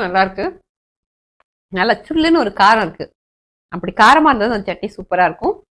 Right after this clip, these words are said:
நம்ம வந்து பச்சை மிளகாயும் சேர்த்திருக்கோம், காஞ்ச மிளகாயும் சேர்த்திருக்கோம். நிறைய பேருக்கு வந்து "இது ரொம்ப காரமா இருக்குமோ, சாப்பிடவே முடியாதோ?" அப்படின்னு தோணும். ஆனா அப்படி இல்ல. எப்பயும் நம்ம சாப்பிட்ற சட்னியோட கொஞ்சம் ஒரு படி காரமா இருக்கும். எப்பயும் அரைக்கிற மாதிரி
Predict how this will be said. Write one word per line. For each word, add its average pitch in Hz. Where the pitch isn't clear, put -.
நம்ம 247
வந்து 277
பச்சை 233
மிளகாயும் 247
சேர்த்திருக்கோம், 180
காஞ்ச 208
மிளகாயும் 190
சேர்த்திருக்கோம். 165
நிறைய 220
பேருக்கு 262
வந்து 247
"இது 190
ரொம்ப 240
காரமா 233
இருக்குமோ, 196
சாப்பிடவே 262
முடியாதோ?" 202
அப்படின்னு 202
தோணும். 196
ஆனா 247
அப்படி 185
இல்ல. 180
எப்பயும் 392
நம்ம 269
சாப்பிட்ற 226
சட்னியோட 214
கொஞ்சம் 330
ஒரு 233
படி 320
காரமா 214
இருக்கும். 151
எப்பயும் 381
அரைக்கிற 269
மாதிரி 311